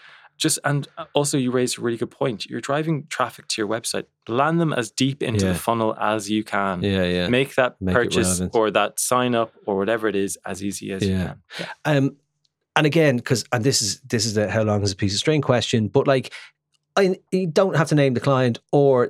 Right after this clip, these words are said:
Speaker 2: the, the category or the sector, but what type of improvements can you expect to see from, saying, "Clients who don't do any of this stuff," and, and then people who deploy, "Right, let's measure and model our creative and kind of, if you make these tweaks, those tweaks, that change." What, what type of,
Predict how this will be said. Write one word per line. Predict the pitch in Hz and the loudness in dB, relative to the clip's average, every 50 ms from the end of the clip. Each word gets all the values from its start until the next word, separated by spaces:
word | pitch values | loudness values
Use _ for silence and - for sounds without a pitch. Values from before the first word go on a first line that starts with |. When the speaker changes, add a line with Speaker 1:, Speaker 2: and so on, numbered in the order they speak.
| - - | 0 -2
Speaker 2:
the, | 120 - - _ _ _ | -2 -2 -2 _ _ _
the | - 117 | -4 -4
category | - - - 120 117 120 113 107 110 | -4 0 0 0 2 2 2 2 2
or | 104 | 2
the | 98 92 | 0 0
sector, | - 117 110 104 - 120 101 | 2 2 0 0 0 -2 0
but | 120 123 - - - - - - | 0 0 -2 -2 -8 -16 -6 0
what | - 330 311 | 0 0 0
type | - - 262 262 220 175 | 0 0 0 0 0 0
of | 156 143 | 2 2
improvements | 143 120 - 151 139 135 120 120 110 - - - _ _ _ _ | 2 2 2 2 2 4 2 2 0 -2 -4 -8 _ _ _ _
can | - - - 135 135 135 | -6 -2 -2 0 0 0
you | 127 120 | 0 0
expect | 107 - - 131 120 - | -2 -2 -2 -4 -4 -2
to | - 117 | -4 -2
see | - 120 110 | 0 0 -2
from, | 104 - 104 | -2 -2 -2
saying, | - 120 110 107 104 98 - - - - - - - - _ | 0 2 2 2 0 -2 -4 -10 -16 -16 -18 -20 -20 -20 _
"Clients | - 156 151 - | 2 2 2 2
who | 147 | 0
don't | 120 - - 135 131 135 - - _ _ | 2 4 4 4 4 4 0 -4 _ _
do | 131 120 | 2 4
any | 117 117 113 | 4 4 4
of | 110 107 | 2 2
this | 101 - | 2 2
stuff," | - 123 110 - - - | 2 0 0 -2 -2 0
and, | 123 117 110 117 - | 0 2 2 2 0
and | 117 113 117 | 2 2 2
then | 113 110 117 - - _ _ | 2 2 0 -2 -4 _ _
people | - 123 120 - - | -2 0 0 2 0
who | 117 113 | 0 0
deploy, | 107 104 - 120 110 107 107 110 | 0 -2 0 2 2 2 2 2
"Right, | 107 113 104 85 | 2 0 0 2
let's | 120 127 117 110 - - - - 320 | 0 0 0 0 -2 -6 -6 -14 -8
measure | 143 123 110 113 110 110 104 - 117 107 | -2 0 2 2 2 2 2 2 2 2
and | 87 104 101 104 | 2 0 0 0
model | 104 104 107 104 107 104 101 104 | 2 2 2 2 2 2 2 2
our | 98 95 | 0 0
creative | - 107 107 107 101 98 | 0 0 0 2 0 -2
and | 107 98 | -2 -2
kind | - 104 101 110 | -2 -2 -2 -2
of, | 117 | -2
if | 113 107 | -2 -4
you | 110 | -2
make | 107 107 101 95 - | 0 0 -2 -2 -2
these | 113 107 107 104 - | -2 0 0 0 -2
tweaks, | - 113 107 98 - - - | -2 -2 -2 -2 -2 -4 -2
those | - 113 107 107 104 - | 0 0 2 2 0 0
tweaks, | - 113 107 101 - - | 0 -2 -2 -2 -2 -2
that | - 113 107 - | -2 -2 -2 0
change." | - 110 101 - | 0 -2 -2 -2
What, | 143 147 190 185 214 | -2 -4 -4 -2 -2
what | 214 226 226 - | -2 -2 -2 -4
type | - - 190 190 160 | -4 -2 -2 0 0
of, | 143 107 117 | 0 -2 -4